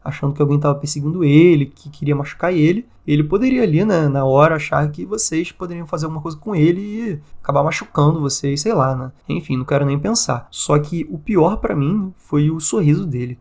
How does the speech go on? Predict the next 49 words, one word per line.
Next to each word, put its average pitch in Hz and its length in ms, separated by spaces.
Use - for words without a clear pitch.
Ele 147 120
estava 165 240
numa 180 160
situação, 185 460
assim, 180 360
que 151 120
ele 170 100
tava 170 160
correndo 190 560
de 185 60
alguma 180 200
coisa 147 300
que 147 80
ele 147 80
acreditava 147 460
que 147 80
poderia 160 260
machucar 170 440
ele. 160 220
E 151 60
ainda 151 160
assim, 156 280
ele 156 100
tava 147 220
com 147 100
aquele 151 180
sorrisão 147 540
enorme, 139 400
né? 139 180
Um 139 180
sorriso 135 320
bem 143 160
bizarro, 139 440
que - 100
você 139 280
mesma 170 260
disse 147 240
que - 80
não 151 120
iria 160 220
esquecer. - 460
De 190 140
fato, 156 360
pra 240 160
mim, 151 160
isso 147 180
é - 20
algo 139 160
assustador. 147 640